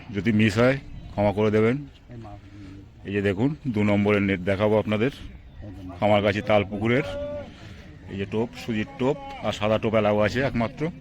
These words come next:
এই দেখুন, সুন্দর উপরে টাচ দিচ্ছে, কি মারছে আমি নিজেও জানি না, লেফটে তো যাচ্ছে।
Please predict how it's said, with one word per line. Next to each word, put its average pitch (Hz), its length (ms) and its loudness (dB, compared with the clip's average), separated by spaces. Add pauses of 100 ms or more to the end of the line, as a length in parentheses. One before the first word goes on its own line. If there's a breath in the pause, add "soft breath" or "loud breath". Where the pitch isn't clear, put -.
(300)
এই 95 100 -6
দেখুন, 104 280 -6 (120)
সুন্দর 101 300 -4
উপরে 101 240 -4
টাচ 98 220 -2
দিচ্ছে, 104 340 -10 (680 loud breath)
কি 110 120 -6
মারছে 98 380 -4
আমি 107 180 0
নিজেও 104 260 -2
জানি 104 240 -2
না, 135 140 -6 (1080)
লেফটে 95 300 -10
তো 98 120 -6
যাচ্ছে। 90 340 -8